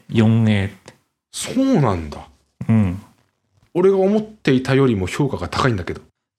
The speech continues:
Speaker 1: そうだね。あ、でもそれもね、ずっと結構前に言われたところだから、今はどうかっていうのは難しいよね。
Speaker 2: うん。うん、うん。
Speaker 1: やっぱり最近本当メジャーリーグの全体のレベル上がってるから、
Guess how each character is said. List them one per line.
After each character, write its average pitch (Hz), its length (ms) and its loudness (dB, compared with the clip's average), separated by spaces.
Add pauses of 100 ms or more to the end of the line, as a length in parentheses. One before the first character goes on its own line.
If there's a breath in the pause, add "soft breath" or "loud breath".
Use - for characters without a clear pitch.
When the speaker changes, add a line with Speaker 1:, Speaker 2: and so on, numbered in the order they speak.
Speaker 1:
そ 175 200 0
う 139 40 2
だ 117 100 -2
ね。 92 440 -4 (320)
あ、 107 200 0
で 110 80 4
も 104 140 0
そ - 180 -4
れ 156 80 2
も 247 140 4
ね、 165 380 2
ず 127 100 -2
っ - 40 0
と - 280 -2 (680)
結 - 160 -16
構 131 120 2
前 110 280 2
に 262 100 4
言 143 80 4
わ 113 80 4
れ 107 100 2
た 117 120 -2
と - 100 -6
こ - 140 -4
ろ 110 60 2
だ 98 100 -2
か 104 120 -4
ら、 101 200 0
今 165 240 2
は 160 100 4
ど 131 200 4
う 120 40 0
か 117 120 -2
っ - 80 -4
て - 80 -18
い - 120 -20
う 101 40 -6
の 98 120 -4
は 101 80 -2
難 135 240 -2
し 151 140 -2
い 135 40 2
よ 95 100 0
ね。 87 200 -10 (280)
Speaker 2:
う 120 60 0
ん。 - 20 0
う 110 40 0
ん、 98 240 -4
う - 40 -2
ん。 73 200 -8 (640 soft breath)
Speaker 1:
や 139 80 -8
っ - 20 -20
ぱ 135 120 2
り 107 160 0
最 196 300 -2
近 220 180 0
本 214 180 2
当 185 260 2
メ 139 220 4
ジ 160 100 2
ャ 175 100 4
ー - 20 2
リ 180 220 2
ー 120 120 0
グ 104 140 0
の 104 140 -2
全 139 180 2
体 156 140 2
の 127 60 4
レ 110 160 4
ベ 139 120 4
ル 147 80 4
上 104 140 4
が 117 100 2
っ 123 140 -2
て 135 100 2
る 117 100 0
か 95 160 -4
ら、 92 380 -4